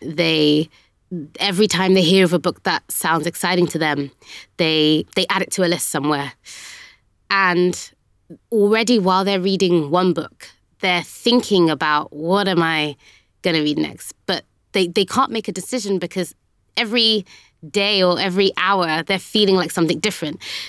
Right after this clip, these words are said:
They could be very heavily swayed by the book they're currently reading,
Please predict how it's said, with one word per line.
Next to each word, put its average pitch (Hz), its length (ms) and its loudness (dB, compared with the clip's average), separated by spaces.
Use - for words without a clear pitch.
They 196 120 2
could 196 220 0
be 202 120 4
very 185 340 0
heavily 185 340 2
swayed 175 460 0
by 160 340 -2
the 170 80 0
book 135 200 -8
they're 170 120 -8
currently 190 440 -4
reading, 214 520 2